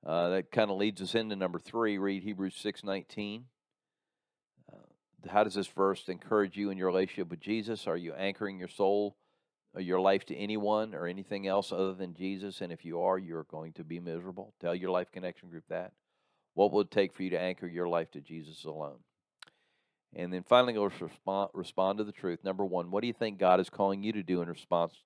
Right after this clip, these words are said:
to Hebrew, uh, excuse me, <laughs> Hebrews now. But Genesis chapter fifteen, uh, what, uh, I'm gonna say, we're gonna talk about giving up doubt and other things in our lives. Number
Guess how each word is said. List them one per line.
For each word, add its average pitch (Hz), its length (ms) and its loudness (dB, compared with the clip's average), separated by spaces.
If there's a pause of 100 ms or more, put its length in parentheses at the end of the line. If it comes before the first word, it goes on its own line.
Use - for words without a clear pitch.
to 95 240 0 (460)
Hebrew, 98 280 0 (100)
uh, 78 260 0
excuse - 360 -8
me, 80 120 -12 (180)
<laughs> - 540 -18
Hebrews 78 380 -8
now. 78 180 -10 (380)
But 80 140 -2
Genesis 92 420 0
chapter 87 340 4
fifteen, 87 580 -2 (720)
uh, 67 260 -6
what, 71 400 4
uh, 82 120 -8 (380)
I'm 80 160 -6
gonna 78 120 -12
say, 80 360 -2
we're 85 180 -6 (300)
gonna 80 160 -6
talk 87 220 0
about 76 240 -4
giving 85 260 -6
up 76 160 -8
doubt 87 340 0
and - 80 -8
other 85 200 -6
things 92 360 -6
in 80 80 -8
our 73 120 -6
lives. 90 460 -6 (840)
Number 76 220 -6